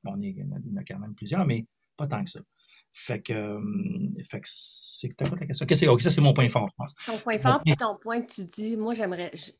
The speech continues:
Speaker 2: j'aimerais ça être meilleur à ça, mettons.
Speaker 1: Ben, je comprends pas que je suis pas meilleur que ça au finger picking.
Speaker 2: OK. <laughs>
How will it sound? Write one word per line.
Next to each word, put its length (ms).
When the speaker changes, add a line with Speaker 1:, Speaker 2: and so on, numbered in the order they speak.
Speaker 2:
j'aimerais 380
ça 120
être 80
meilleur 320
à 80
ça, 260
mettons. 220
Speaker 1:
Ben, 240
je 200
comprends 280
pas 100
que 60
je 40
suis 40
pas 100
meilleur 240
que 100
ça 140
au 80
finger 320
picking. 400
Speaker 2:
OK. 200
<laughs> 460